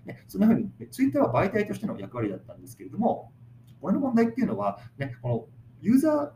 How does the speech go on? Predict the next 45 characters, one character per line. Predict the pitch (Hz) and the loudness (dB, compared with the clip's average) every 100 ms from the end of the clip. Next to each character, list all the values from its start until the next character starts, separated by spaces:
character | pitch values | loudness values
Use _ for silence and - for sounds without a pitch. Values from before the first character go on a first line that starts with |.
| - | -2
ー、 | |
ね、 | 196 | 0
読 | 190 - | 0 -4
者 | 247 | -6
っ | 240 | -6
て | 277 | -4
い | |
う | |
の | - | -6
が | |
こ | - | -8
の | - | -10
プ | - | -2
ラ | 233 | -2
ッ | |
ト | 269 | 0
フ | 277 | 0
ォ | |
ー | 240 | 0
ム | |
か | 107 | 0
ら | - | -6
離 | 104 | -4
脱 | 147 - | -2 -4
し | - | -10
て | 147 | -10
し | 151 | -2
ま | |
う | 147 | -2
わ | 127 | -2
け | |
で | 98 | -6
す | - | -14
よ | |
ね。 | 113 151 - - | -10 -10 -10 -18
そ | - 101 | -8 -6
う。 | |
な | 139 | -4
の | 147 | -2
で、 | - - - - | -2 -2 -6 -18
や | - | -8
っ | |
ぱ | 277 | -2
り | 160 | 0
ね、 | 131 - | 0 -6